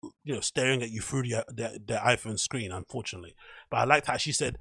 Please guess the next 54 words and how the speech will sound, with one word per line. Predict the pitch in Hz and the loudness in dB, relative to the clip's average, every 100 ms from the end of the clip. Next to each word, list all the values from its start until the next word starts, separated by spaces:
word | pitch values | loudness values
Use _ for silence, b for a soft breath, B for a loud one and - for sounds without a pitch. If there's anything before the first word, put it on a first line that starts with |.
| b b | b b
"That | - 110 | -4 0
wasn't | 127 127 | 0 2
my | 110 | 4
responsibility." | 117 - 131 107 127 113 104 | 4 4 2 4 4 2 2
It's | 92 | -2
like, | 123 185 | 0 2
um, | 190 185 - | 2 2 -2
it | 151 | 0
kinda | - 208 170 | 6 6 8
is, | 170 156 | 6 6
isn't | 143 117 | 6 2
it? | 98 | -2
Like, | 113 120 | -2 -2
you | 127 | -2
become | 127 - 165 156 | -2 6 8 8
so | - 160 | 8 8
big | 131 160 143 113 - - B B B | 8 6 4 0 -8 -12 B B B
that | 151 131 | 8 8
unfortunately | 135 156 160 - 135 | 8 6 2 4 2
you've | 127 117 | 0 6
kinda | 156 139 | 8 10
lost | 123 139 | 8 6
contact | - 147 143 127 - | 6 6 6 2 2
with | 127 107 - B B | 0 0 -8 B B
quote | - 143 | -2 -2
unquote | 123 - 127 117 117 | 0 0 0 -2 0
real | 131 131 | 2 4
ravers, | 127 131 127 95 92 - b b | 4 2 2 -4 -6 -8 b b
or | 127 135 | 2 4
the | 120 | 4
underground, | 135 123 117 113 104 | 4 4 2 2 2
as | |
she | - 110 | 0 0
hates | - 113 - | -2 -4 -4
to | 110 | -4
say. | - 117 95 - B B - | -2 -2 -2 -6 B B -2
And | 110 | 6
now | 127 131 | 8 8
you | 120 | 6
kinda | 110 131 117 | 2 2 2
got | 120 117 | 0 0
these | 139 - | -2 0
fans | 143 117 117 107 | 2 2 2 0
who | 123 | 0
are | 117 | 0
just | 131 110 | -2 -2
there | 139 120 | 0 0
to | 113 | -2
kind | 120 123 101 | 0 0 0
of, | 104 | -2
you | 117 | -2
know, | 95 107 B B B | -2 -6 B B B
capture | - - - 135 | 4 4 4 2
you | 117 117 120 110 | 2 2 2 2